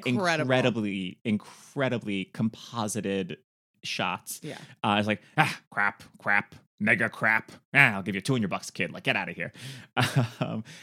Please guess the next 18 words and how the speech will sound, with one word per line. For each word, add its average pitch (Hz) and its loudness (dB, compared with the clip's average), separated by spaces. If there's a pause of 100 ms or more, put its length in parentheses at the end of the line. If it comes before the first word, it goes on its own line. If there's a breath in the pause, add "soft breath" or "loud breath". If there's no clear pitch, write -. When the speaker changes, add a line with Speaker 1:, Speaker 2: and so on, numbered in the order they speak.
(120 loud breath)
Speaker 2:
I'll 151 8
give 165 4
you 175 2
meat. 123 0
I'll 131 4
get, 143 -4
I'll 139 -2
send 151 0
you 175 0
a 156 2
basket 127 -4
of 180 -4
Speaker 1:
Oh 185 -6
my 175 -6
Speaker 2:
Christmas 147 -2
Speaker 1:
gosh. 110 0 (380 loud breath)
Speaker 2:
meat." - 0
<laughs> - -